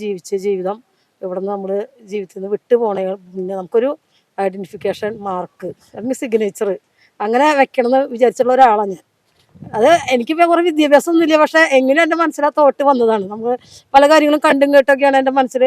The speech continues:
നമുക്ക് എനിക്കൊരു സിഗ്നേച്ചർ, ആ, ഇത് സുജാത ഇന്ന ആള് എന്ന്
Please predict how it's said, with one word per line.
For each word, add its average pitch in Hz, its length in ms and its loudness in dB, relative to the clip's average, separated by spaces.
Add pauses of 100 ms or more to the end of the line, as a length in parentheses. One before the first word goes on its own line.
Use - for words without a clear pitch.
നമുക്ക് 254 220 -8
എനിക്കൊരു 254 300 -12
സിഗ്നേച്ചർ, 240 480 -4 (480)
ആ, 226 40 -4 (240)
ഇത് 180 140 -20 (100)
സുജാത 262 340 0 (200)
ഇന്ന 269 200 -6
ആള് 262 160 -2 (480)
എന്ന് 254 180 0